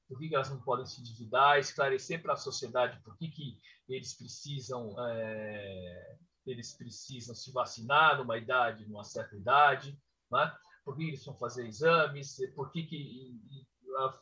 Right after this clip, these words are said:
facilitar pra população, por exemplo, o acesso ao transporte público, né? É, facilitar a população ao acesso à, à fila, por exemplo, de serviços médicos, a I N S S, tudo que é possível, é,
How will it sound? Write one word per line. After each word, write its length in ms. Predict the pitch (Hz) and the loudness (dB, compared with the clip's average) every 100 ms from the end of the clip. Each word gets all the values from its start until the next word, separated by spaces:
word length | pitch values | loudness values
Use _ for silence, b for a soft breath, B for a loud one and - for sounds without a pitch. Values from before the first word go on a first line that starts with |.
| _ | _
facilitar 580 | 151 - 165 143 180 175 | 4 4 -2 6 8 8
pra 120 | 170 | 8
população, 680 | 147 143 143 127 127 143 139 | 0 -4 2 2 2 -2 -4
por 100 | 131 | -8
exemplo, 200 | 139 127 | -8 -2
o 80 | 117 | -2
acesso 380 | - 139 123 | 2 0 0
ao 40 | 117 | -8
transporte 520 | 113 - 113 101 - - | -14 -10 -8 -8 -8 -6
público, 680 | 170 160 139 160 165 170 - b b - | -2 -2 -6 -6 -2 -4 -6 b b 2
né? 260 | 135 175 b b _ 135 | 4 4 b b _ -2
É, 440 | 135 131 127 - _ - 139 135 | 2 4 2 0 _ -4 -2 0
facilitar 720 | - - - 151 - 151 165 | 2 2 0 -10 2 6 6
a 80 | 165 | 6
população 800 | - 147 135 - - 127 120 113 | -2 -4 -2 -2 -2 0 0 0
ao 220 | 117 120 | 2 2
acesso 640 | 117 - 139 120 - - | -2 -2 0 0 -2 -2
à, 80 | - - - | -2 -2 -4
à 120 | - - - | -4 -4 0
fila, 320 | 180 160 135 | 2 4 2
por 200 | 139 123 | 2 0
exemplo, 460 | 107 127 113 120 | -2 -2 -2 -8
de 80 | 110 | -14
serviços 640 | - 113 101 107 - - | -10 -10 -10 -14 -16 -8
médicos, 720 | 135 165 156 143 - 165 - b b b - | 2 6 6 2 -4 -12 -12 b b b 0
a 280 | 120 117 120 | 4 4 2
I 180 | 123 | 0
N 160 | 123 120 | -2 -2
S 280 | 113 - 131 | -6 0 4
S, 400 | 165 - - - | 6 6 0 -4
tudo 220 | 208 214 | -4 0
que 80 | 190 | -2
é 60 | 175 | -2
possível, 640 | 165 - 170 180 160 175 | -6 -4 -2 -2 -2 -2
é, 100 | 175 | -2